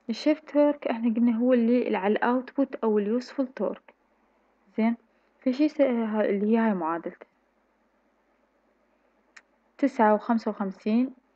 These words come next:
ال output على السرعة. ال output. هسه وهنا منطي supplying a load of، منطي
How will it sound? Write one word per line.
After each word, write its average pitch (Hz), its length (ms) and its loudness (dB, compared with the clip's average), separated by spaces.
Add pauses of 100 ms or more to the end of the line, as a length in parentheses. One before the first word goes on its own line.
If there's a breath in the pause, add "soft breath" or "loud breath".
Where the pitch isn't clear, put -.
(120)
ال 208 140 -6
output 285 800 2 (440)
على 254 360 2
السرعة. - 500 -2 (920)
ال 185 80 -6
output. - 480 -8 (260)
هسه 285 180 8
وهنا 294 320 4
منطي 262 500 0 (460)
supplying 254 460 0
a 220 40 2
load 262 480 2 (260)
of، 269 220 2 (140)
منطي 214 960 0